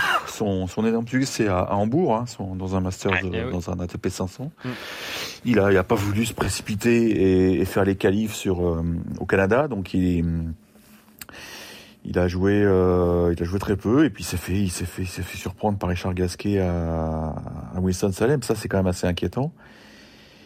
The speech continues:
Speaker 1: Mais j'ai envie de jouer la jeunesse de Musetti quand même, parce que je, j'ai, j'ai, j'ai, j'ai trop vu, euh,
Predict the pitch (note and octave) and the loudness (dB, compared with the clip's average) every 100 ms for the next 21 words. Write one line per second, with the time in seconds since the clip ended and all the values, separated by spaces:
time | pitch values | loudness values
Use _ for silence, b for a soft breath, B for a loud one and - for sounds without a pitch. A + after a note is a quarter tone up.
0 | B B B - F#2 G#2 G2+ A2 G#2+ G#2+ | B B B -2 4 4 4 2 2 0
1 | G#2 A2+ G#2 G#2+ G#2+ G#2 G#2 G2+ G2 - | 4 4 4 2 2 2 0 0 -2 -6
2 | F2 - F#2+ F#2 F#2 F#2+ - _ _ F#2+ | -10 -4 0 0 -2 -6 -12 _ _ -2
3 | F#2 - F#2+ F2+ E2+ F2+ F#2 - - - | -2 -2 0 2 2 2 0 0 -6 -2
4 | G2+ G2 A2 G#2 - - - G2 G#2 - | 0 0 -2 -4 -8 -8 -6 -4 -4 0
5 | - D3 C#3 D3 C3 | 2 2 2 2 4